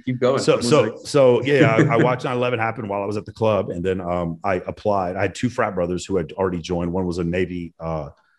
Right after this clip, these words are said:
Speaker 2: uh, he was a Navy one thirty pilot, and then the other guy was, uh, E A six B navigator for the, for the Marine Corps. So I joined the Air Force. I was originally gonna join the Marine Corps, but they didn't have any more officer slots. So I joined the Air Force as a,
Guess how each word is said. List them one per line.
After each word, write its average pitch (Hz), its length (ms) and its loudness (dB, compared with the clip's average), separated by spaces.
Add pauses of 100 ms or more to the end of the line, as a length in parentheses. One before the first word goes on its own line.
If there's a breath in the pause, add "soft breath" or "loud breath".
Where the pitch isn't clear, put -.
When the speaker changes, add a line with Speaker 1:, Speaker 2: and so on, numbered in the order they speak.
(400)
Speaker 2:
uh, 85 180 -2
he 110 120 0
was 104 100 0
a 98 40 0
Navy 110 360 2
one 104 260 -2
thirty 123 200 2
pilot, 135 480 -2
and 95 80 -6
then 95 100 -4
the 95 100 -2
other 101 160 2
guy 98 180 0
was, 90 260 -2
uh, 95 400 -2
E 110 60 2
A 101 80 2
six 104 260 -8
B 95 320 -6 (180)
navigator 101 540 -2
for 95 140 -8
the, 82 280 -4
for 98 120 -8
the 82 40 -4
Marine 87 300 -2
Corps. 123 320 -2 (100)
So - 120 -2
I 110 140 2
joined 104 260 0
the 87 80 -4
Air 107 120 2
Force. 82 240 -8
I 120 40 2
was 113 140 -2
originally 113 320 -2
gonna 98 100 -2
join 98 140 -2
the 90 60 -4
Marine 92 220 -4
Corps, 90 140 -4
but 78 100 -6
they 95 80 0
didn't 92 180 0
have 87 100 -4 (200)
any 101 120 2
more 90 200 2
officer 92 220 -4
slots. 73 400 -10 (400 soft breath)
So - 460 0 (600)
I 123 80 4
joined 123 300 4
the 107 340 4
Air 117 120 4
Force 117 320 -2
as 98 220 -4
a, 82 340 -2